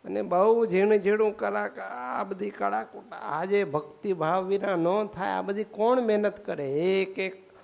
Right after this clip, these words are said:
દોરાની ગૂંથણી કરવી, ચોકડીઓ ભરવી, કેટલી સરસ હીરના હિંડોળાની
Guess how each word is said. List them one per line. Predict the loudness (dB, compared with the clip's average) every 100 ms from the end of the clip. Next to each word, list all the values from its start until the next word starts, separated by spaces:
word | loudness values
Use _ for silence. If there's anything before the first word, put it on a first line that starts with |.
| -20 _ -6
દોરાની | 2 4 4 4 2
ગૂંથણી | 2 0 0 -2 -2 -2
કરવી, | -4 -4 -2 -2 -4
ચોકડીઓ | -6 -8 -6 -6 -4 -4 -4
ભરવી, | -4 -4 -4 -4 -8
કેટલી | -10 -16 -16 -10 -10
સરસ | -8 -6 -6 -6
હીરના | -6 -4 -4 -6 -6
હિંડોળાની | -6 -8 -6 -4 -4 -6 -10